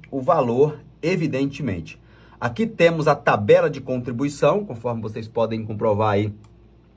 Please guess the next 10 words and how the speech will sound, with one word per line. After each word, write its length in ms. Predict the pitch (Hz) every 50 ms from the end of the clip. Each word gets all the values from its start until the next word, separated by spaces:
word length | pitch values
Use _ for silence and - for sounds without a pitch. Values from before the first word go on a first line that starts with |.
| - -
na 200 | 107 110 110 107
tela 260 | 113 - 123 120 117
do 80 | 101 95
seu 480 | - - - 113 110 107 104 95 - - - - - - - -
benefício. 720 | 101 117 117 120 117 110 - - 156 175 196 190 - 196 - - - - - - - _ - -
E 280 | 180 147 107 95 - - - - - - -
para 180 | 147 151 165
você 220 | 165 165 156 185 175
contribuir, 640 | 180 190 190 185 - 202 190 185 190 143 120 107 101
né? 280 | 127 160 190 190 190